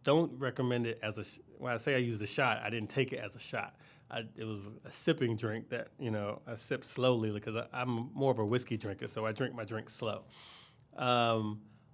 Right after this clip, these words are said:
but man, it was really, really, really good, and it was just a crazy little experiment.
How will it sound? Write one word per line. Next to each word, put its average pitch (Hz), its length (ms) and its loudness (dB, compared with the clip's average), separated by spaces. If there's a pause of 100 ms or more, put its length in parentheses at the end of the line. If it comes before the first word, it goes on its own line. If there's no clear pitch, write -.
(120)
but 123 180 4
man, 196 320 8
it 147 80 6
was 120 160 -2
really, 147 380 8
really, 156 440 10
really 151 260 8
good, 175 280 10
and 120 120 0
it 127 40 4
was 123 160 4
just 160 340 4
a 127 60 -6
crazy 143 400 4
little 135 500 4 (260)
experiment. 139 840 4